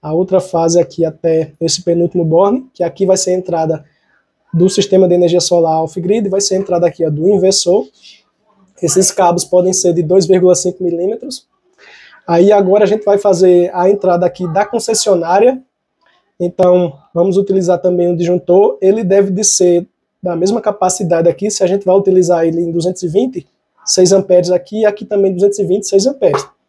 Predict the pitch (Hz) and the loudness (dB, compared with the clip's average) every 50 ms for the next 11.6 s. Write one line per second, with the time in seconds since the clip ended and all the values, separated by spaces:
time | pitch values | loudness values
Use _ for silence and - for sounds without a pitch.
0 | _ _ _ _ _ _ _ _ - - 190 208 202 214 185 170 175 180 214 262 | _ _ _ _ _ _ _ _ -2 0 0 0 0 0 0 2 2 2 2 2
1 | 254 - - _ _ - 160 165 165 185 190 190 - 175 170 165 175 180 165 - | 0 -4 -8 _ _ -2 -2 0 0 0 -2 0 0 0 2 2 2 0 0 -2
2 | - 214 208 180 185 202 196 214 220 208 - 185 196 190 214 247 254 - 165 139 | -6 -8 -2 0 2 2 2 2 0 -2 -2 -2 0 0 -2 -2 -4 -6 -8 -8
3 | - 151 165 180 - - 226 - - 165 139 - _ _ _ _ _ _ _ _ | -6 -8 -8 -8 -8 -10 -10 -6 -6 -8 -8 -8 _ _ _ _ _ _ _ _
4 | _ _ - - _ _ _ _ 185 175 - 170 170 170 170 190 208 190 220 220 | _ _ -20 -20 _ _ _ _ -6 -2 0 0 2 2 2 2 2 2 2 0
5 | - 185 190 190 185 190 190 180 165 - 185 180 185 - - 180 180 202 202 240 | 2 2 2 0 2 2 0 0 0 0 -4 -4 -4 -4 -4 -2 -2 -2 -2 -4
6 | - - _ _ _ - 175 160 160 180 _ _ _ _ _ _ _ _ _ _ | -10 -16 _ _ _ -14 -12 -12 -12 -14 _ _ _ _ _ _ _ _ _ _
7 | 180 175 180 - 175 170 170 170 165 170 - 175 165 - - 170 180 196 - - | -10 -10 -2 2 4 4 6 4 2 0 -4 -6 -8 -6 -6 -6 -6 -8 -14 -18
8 | _ _ _ 175 180 190 - 175 170 - 180 - - 180 175 180 208 202 - 202 | _ _ _ -10 -6 -4 -4 -4 -2 -4 -4 0 2 4 4 4 4 2 0 0
9 | 185 160 165 196 214 208 202 190 190 190 175 165 160 165 180 202 233 262 262 - | 0 2 2 0 0 2 0 2 2 2 0 0 0 2 2 2 2 0 -4 -6
10 | - - - 180 175 180 175 175 180 180 175 170 170 175 170 170 175 175 185 - | -10 -6 -6 -6 -6 -4 -4 -4 -4 -2 -2 -2 0 0 0 -2 -4 -6 -6 -4
11 | 196 180 - 180 170 165 160 175 208 254 277 | -4 -4 -4 -4 -6 -4 -2 -2 -2 -4 -4